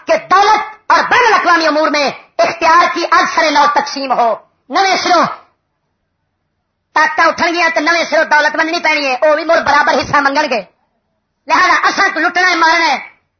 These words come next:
انہاں نوں ودھن ہی نہ دیو۔ توجہ نہیں کیتی؟ انگریز دی گل تے نہیں بھروسہ، اعتماد کرو گے کہ نہیں کرو گے؟ ہالے وہ ڈاکو، ایک ڈاکو جو بولے، ایک ڈاکو اپنے کھیت دے خلاف چ بولے،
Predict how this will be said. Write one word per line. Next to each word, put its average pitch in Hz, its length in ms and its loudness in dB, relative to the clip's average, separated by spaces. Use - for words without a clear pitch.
انہاں 294 160 -4
نوں 294 100 -4
ودھن 285 200 -2
ہی 262 40 -6
نہ 240 80 -4
دیو۔ 180 180 -8
توجہ 254 240 -2
نہیں 311 120 -4
کیتی؟ 269 320 -14
انگریز 277 320 -4
دی - 80 -6
گل 302 140 0
تے 311 80 -2
نہیں 330 60 -4
بھروسہ، 294 260 0
اعتماد 294 420 0
کرو 311 140 0
گے 311 100 0
کہ 320 80 -4
نہیں 330 100 -6
کرو 285 120 -2
گے؟ 277 60 -2
ہالے 262 160 0
وہ 254 60 0
ڈاکو، 311 400 -2
ایک 320 220 -2
ڈاکو 330 260 0
جو 330 120 0
بولے، 320 280 2
ایک 392 240 0
ڈاکو 339 240 2
اپنے 320 300 2
کھیت 359 320 0
دے 311 200 -2
خلاف 320 280 2
چ - 40 0
بولے، 302 340 2